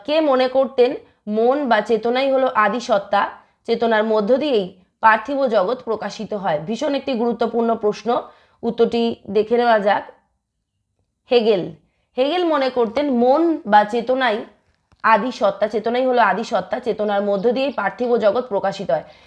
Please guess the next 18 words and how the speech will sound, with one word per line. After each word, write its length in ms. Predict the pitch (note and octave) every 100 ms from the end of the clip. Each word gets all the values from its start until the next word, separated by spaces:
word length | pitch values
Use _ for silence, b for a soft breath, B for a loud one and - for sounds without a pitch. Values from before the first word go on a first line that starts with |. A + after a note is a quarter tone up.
| b b
এই 220 | - F4 -
কথাটির 460 | C4 C4 D4+ E4+
মধ্যে 280 | D#4 D#4 C4+
দিয়ে 220 | D4 C#4+ -
একটি 220 | B3 D#4 G#3+
ভাবের 440 | F#3+ A3+ B3 D#4
প্রকাশ 400 | C#4 A#3 G#3 F3
ঘটেছে, 400 | F3 F3 E3+ E3
তাই 220 | F3+ B3 -
এটি 320 | A#3+ A#3+ D#4+
হচ্ছে 420 | E4+ D#4+ E4+ E4 - b b b
ভাববাদী 500 | A3 C#4+ A#3 D4 C#4+
তাত্ত্বিক 480 | C4 B3+ A#3 - G#3+
বা 80 | A#3+
আদর্শবাদী 640 | A3 A3 C4 B3+ C#4+ C#4+
তাত্ত্বিকদেরই 580 | C#4 B3 - C4+ G#3+ C#4
বক্তব্য 520 | B3 A3+ - A3 F#3
হবে। 300 | F3+ F3 D3+